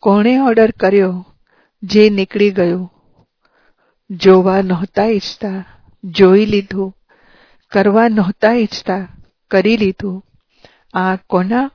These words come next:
ઓર્ડર પર થાય છે? આને અધિકારી કહેવાશે કે અધીન કહેવાશે? તો અધિકારી બનો, અધીન નહીં. અચ્છા, બાપ દાદા કહે છે,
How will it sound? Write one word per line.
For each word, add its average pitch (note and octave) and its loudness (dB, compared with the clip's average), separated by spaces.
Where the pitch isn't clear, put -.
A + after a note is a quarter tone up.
ઓર્ડર G3+ 2
પર A#3 -4
થાય G3+ -2
છે? G3 -12
આને A3+ 4
અધિકારી B3 0
કહેવાશે B3 0
કે A#3 -2
અધીન G#3 -2
કહેવાશે? F3+ -6
તો G3 2
અધિકારી G3+ 0
બનો, A3+ -6
અધીન G#3+ 2
નહીં. F#3 -12
અચ્છા, B3 -8
બાપ F#3 -2
દાદા F#3+ 0
કહે F#3+ -6
છે, A3+ -6